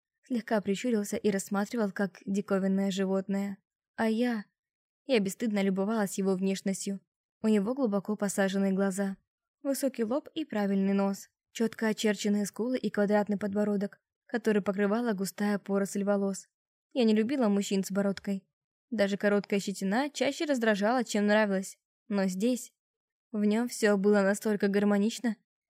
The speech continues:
что невольно протягивала взгляд. Мне нравилось смотреть на него. А еще поймала себя на мысли, что хочу коснуться его щеки, провести по аккуратно подстриженной бородке и поцеловать его слегка припухлые губы.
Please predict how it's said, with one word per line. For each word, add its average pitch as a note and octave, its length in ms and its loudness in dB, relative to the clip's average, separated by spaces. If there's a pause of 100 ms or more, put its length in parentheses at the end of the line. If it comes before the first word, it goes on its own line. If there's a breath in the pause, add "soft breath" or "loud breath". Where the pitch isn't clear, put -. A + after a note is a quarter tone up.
что - 220 -4
невольно C4 420 2
протягивала G#3+ 600 4
взгляд. G3 440 -2 (560)
Мне B3 200 2
нравилось A3 440 2
смотреть G3+ 400 0
на G3+ 80 2
него. G3+ 320 -2 (440)
А A3 120 -2
еще A3 280 -2
поймала G#3 440 4
себя G3+ 240 2
на G3+ 120 4
мысли, G#3+ 340 0
что G#3+ 200 -2
хочу G#3+ 300 -2
коснуться G#3 460 0
его F#3+ 160 2
щеки, G3 420 -4 (380)
провести B3+ 460 2
по A3 140 0
аккуратно G#3 480 0
подстриженной G3+ 640 0
бородке G3 420 -2
и B3+ 140 -6
поцеловать G3+ 560 -4
его G3 180 0
слегка G3+ 360 -2
припухлые G3 560 0
губы. G3 360 -2